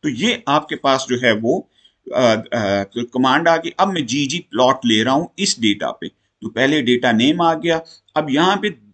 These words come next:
चूंकि स्कैटर प्लॉट है तो दो वेरिएबल्स और दोनों, अ, अ, न्यूमेरिकल होने चाहिए, अराइवल डिले, और कलर किस लिहाज से कर दो,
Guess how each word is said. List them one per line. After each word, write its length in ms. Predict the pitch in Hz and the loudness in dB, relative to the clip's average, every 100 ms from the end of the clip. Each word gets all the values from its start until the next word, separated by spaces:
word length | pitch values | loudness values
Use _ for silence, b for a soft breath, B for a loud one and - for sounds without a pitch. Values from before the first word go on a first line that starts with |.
| - 131 | -16 -8
चूंकि 340 | - 147 170 | -2 0 0
स्कैटर 360 | - 127 131 - | -2 0 0 -2
प्लॉट 320 | 190 175 190 | 2 2 2
है 60 | |
तो 140 | 202 139 | -4 -6
दो 340 | 104 156 170 | 2 6 6
वेरिएबल्स 480 | 127 104 98 98 107 | 4 2 0 -2 0
और 120 | 123 | 0
दोनों, 340 | 110 131 147 214 | 2 2 2 -2
अ, 360 | - - 123 101 | -6 -16 -14 -10
अ, 560 | - 113 110 85 95 | -2 0 2 0 0
न्यूमेरिकल 540 | 98 127 143 147 147 113 | 0 2 4 2 2 -2
होने 220 | 95 92 | -2 -6
चाहिए, 340 | 90 85 101 104 B B - | -6 -6 -6 -8 B B -4
अराइवल 440 | 123 127 135 131 | 2 4 4 2
डिले, 280 | 107 90 92 - _ _ | 2 -2 -6 -10 _ _
और 180 | 147 135 170 | -4 0 2
कलर 240 | 170 202 | 4 2
किस 260 | 202 202 196 | 0 -6 -2
लिहाज 260 | 175 175 | 0 0
से 120 | 180 | 0
कर 180 | 190 185 | -4 -4
दो, 280 | 180 220 | -4 -6